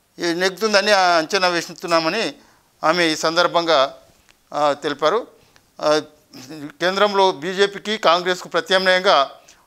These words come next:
థర్డ్ ఫ్రంట్ ఏర్పాటు చేయట-, చేయాలనే ఉద్దేశంతోటి ప్రతిపక్ష సీఎంలతో పాటు, ఆ, లౌకికవాద శక్తులందరినీ కూడా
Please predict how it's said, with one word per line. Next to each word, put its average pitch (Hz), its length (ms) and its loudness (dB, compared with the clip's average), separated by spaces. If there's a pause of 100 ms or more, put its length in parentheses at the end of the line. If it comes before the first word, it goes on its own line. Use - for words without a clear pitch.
(200)
థర్డ్ 175 200 0
ఫ్రంట్ 196 220 0
ఏర్పాటు 185 300 0
చేయట-, 175 400 0
చేయాలనే 175 320 2
ఉద్దేశంతోటి 165 800 -6 (440)
ప్రతిపక్ష 185 440 -2 (600)
సీఎంలతో 185 480 0
పాటు, 185 420 0 (540)
ఆ, 151 380 4 (1500)
లౌకికవాద 190 560 4
శక్తులందరినీ 190 560 2
కూడా 175 320 4